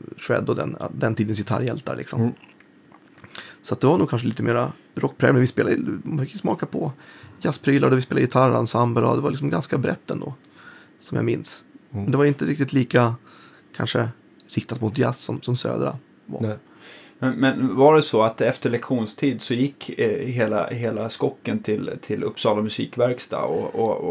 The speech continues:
Speaker 3: och, och, eh, s-, s-, spela av lite strängar, eller hur?
Speaker 1: Ja, det, det, det kan, det kan, <laughs> det kan nog vara så, men ja, jag kommer inte ihåg, men jag, visst, där har jag hängt väldigt mycket.
Speaker 3: Ja,
Speaker 1: Men
Speaker 3: ja.
Speaker 1: det är ju en väldigt,
Speaker 3: Hos Henke.
Speaker 1: ja, visst, väldigt bra butik, ja.
Speaker 3: Ja, en trevlig kille.
Speaker 1: Ja, jag handlar mycket där genom åren och de är alltid schyssta och,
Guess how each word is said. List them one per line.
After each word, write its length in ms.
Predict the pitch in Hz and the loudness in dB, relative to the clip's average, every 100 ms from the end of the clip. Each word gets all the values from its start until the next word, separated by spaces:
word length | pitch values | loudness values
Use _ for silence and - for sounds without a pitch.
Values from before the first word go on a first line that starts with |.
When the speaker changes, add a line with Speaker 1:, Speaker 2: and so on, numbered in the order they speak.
| 110 | -2
Speaker 3:
och, 120 | 107 120 - | -4 -8 -12
och, 160 | - - - | -14 -10 -8
eh, 80 | - 139 | -8 -10
s-, 80 | 139 - | -14 -14
s-, 140 | 147 - - | -14 -14 -14
spela 240 | - 117 | 0 2
av 140 | 113 113 | 2 0
lite 180 | 117 113 | -6 -4
strängar, 460 | 120 117 135 131 | -2 -2 -2 -4
eller 220 | - 113 | -4 -2
hur? 160 | 113 117 | -2 6
Speaker 1:
Ja, 260 | 143 160 170 | 10 12 10
det, 100 | 165 | 8
det, 140 | 147 | 6
det 120 | 139 | 4
kan, 200 | 147 156 | 6 8
det 100 | 151 | 8
kan, 100 | 143 - - - - - | 6 0 -2 -4 -4 -6
<laughs> 440 | 131 - - - | -10 -8 -10 -6
det 80 | 135 | -2
kan 140 | - | 6
nog 140 | 135 117 | 8 8
vara 260 | 117 143 | 6 4
så, 160 | 131 95 | 4 0
men 280 | 110 123 - - - | 0 0 -2 -4 2
ja, 320 | 123 120 123 | 4 4 2
jag 100 | - | -2
kommer 140 | 139 | 0
inte 120 | 135 127 | 2 4
ihåg, 180 | 127 123 | 4 4
men 80 | |
jag, 120 | 120 - | 2 2
visst, 200 | 131 - | 2 8
där 60 | |
har 80 | 131 | 8
jag 100 | 123 | 8
hängt 220 | 107 107 | 6 2
väldigt 200 | - - | 0 0
mycket. 180 | 117 - | -2 0
Speaker 3:
Ja, 240 | 123 123 123 | 2 2 0
Speaker 1:
Men 80 | 120 | -8
Speaker 3:
ja. 60 | 113 - | -10 -2
Speaker 1:
det 60 | |
är 20 | 110 | 0
ju 40 | |
en 60 | 120 | 2
väldigt, 260 | 92 98 - - - | 2 0 -6 -20 -12
Speaker 3:
Hos 120 | 107 | -4
Henke. 380 | 117 104 - - - | -2 -4 -8 -4 8
Speaker 1:
ja, 320 | 131 113 - | 10 10 6
visst, 280 | 113 - - | 2 -2 4
väldigt 260 | 120 101 - | 4 4 0
bra 120 | - | -4
butik, 320 | - - - | -2 -4 -2
ja. 80 | - - _ - - | -6 -8 _ -14 -2
Speaker 3:
Ja, 240 | 123 110 | 0 0
en 100 | 92 | -2
trevlig 340 | - - - | -4 -4 -4
kille. 160 | - 110 | -6 2
Speaker 1:
Ja, 140 | 143 123 | 6 6
jag 80 | |
handlar 240 | 110 117 127 | 6 4 4
mycket 220 | 123 123 | 4 4
där 60 | 120 | 4
genom 160 | 117 | 4
åren 200 | 123 101 | 2 2
och 120 | 85 - _ _ - - | -2 -8 _ _ -18 -6
de 80 | - | -4
är 40 | |
alltid 200 | - - | -4 -4
schyssta 340 | - - 98 | -4 -2 0
och, 120 | 98 | 0